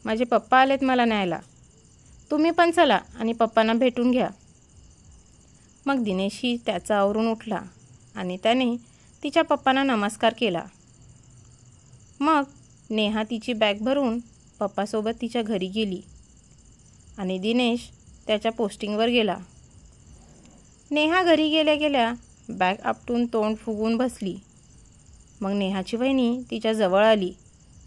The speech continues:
आणि तिचे गाल ओढत म्हणाली, "काय झालं?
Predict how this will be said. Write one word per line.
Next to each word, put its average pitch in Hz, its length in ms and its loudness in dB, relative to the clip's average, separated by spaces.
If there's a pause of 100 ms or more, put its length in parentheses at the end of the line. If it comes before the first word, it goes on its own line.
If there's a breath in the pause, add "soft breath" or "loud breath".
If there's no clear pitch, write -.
(340)
आणि 202 240 -2
तिचे 214 220 -2
गाल 214 200 4
ओढत 233 260 4
म्हणाली, 254 440 2 (480)
"काय 214 200 4
झालं? 294 360 4